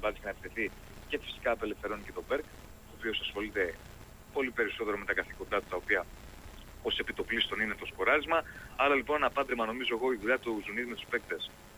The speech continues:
στο κομμάτι της τακτικής και το γεγονός ότι βλέπουμε πλέον μια ομάδα γυμνασμένη να τρέχει και να μην είναι σκασμένη, έχει παίξει ρόλο. Τώρα, ε, αν πούμε ότι, ε, πλην του Κλωναρίδη σημαντικό ρόλο έχει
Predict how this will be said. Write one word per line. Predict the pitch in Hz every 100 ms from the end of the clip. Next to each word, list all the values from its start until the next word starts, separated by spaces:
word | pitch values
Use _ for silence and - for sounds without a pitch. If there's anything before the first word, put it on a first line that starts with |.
| - -
στο | - -
κομμάτι | 107 123
της | -
τακτικής | - - - 123 107 - - - -
και | -
το | 107
γεγονός | 101 110 131
ότι | -
βλέπουμε | 101 127 117
πλέον | 104 120
μια | 117
ομάδα | 117 123 113 101 - - - - - -
γυμνασμένη | 107 113 104 110 131
να | 117 98
τρέχει | 127 -
και |
να | 107
μην | 107
είναι | 127
σκασμένη, | - 95 90 147 170 - - - - - - - - -
έχει | 165 -
παίξει | 165 156 143
ρόλο. | 147 98 85 - - - -
Τώρα, | 156 135 95 - - - - -
ε, | - 98 101
αν | 104 135 143 117
πούμε | 147 147
ότι, | 135 - 113 104 - - - -
ε, | - - -
πλην | 123 135
του | -
Κλωναρίδη | 131 117 123 135 120
σημαντικό | - 110 - - 131
ρόλο | 127
έχει | 131